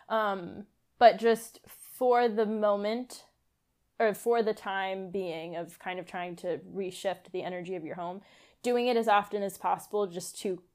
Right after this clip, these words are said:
get the health of your space back in shape is very important. So you just want to really set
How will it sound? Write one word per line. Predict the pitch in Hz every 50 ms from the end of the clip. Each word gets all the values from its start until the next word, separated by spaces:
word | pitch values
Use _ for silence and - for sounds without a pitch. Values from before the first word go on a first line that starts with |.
| _ -
get | - 208 - - - _ _
the | - 208 202
health | - - 196 175 185 185 - 208
of | 165 170
your | 190 190 196
space | - - - 180 180 202 208 208 -
back | - - 190 175 180 175 -
in | 202 185 185
shape | 185 - - 202 208 214 214 - -
is | 190 185 175 180 175 175 -
very | - 190 185 165 160 156 151 -
important. | 180 175 - - 330 339 311 311 320 311 - - - - - - _
So | - - 208 202
you | 196 208 208
just | 180 220 226 220 -
want | - 208 190 - - -
to | - 208 190 185
really | 175 180 185 175 170 170 170 165 165 175 - _ _ _ _ _ _ _ _ _ _ _ _ _ _ _ _ _ _ _ _ _ _ _ _ _ _ _ _ -
set | - - - - - 269 254 - - - - -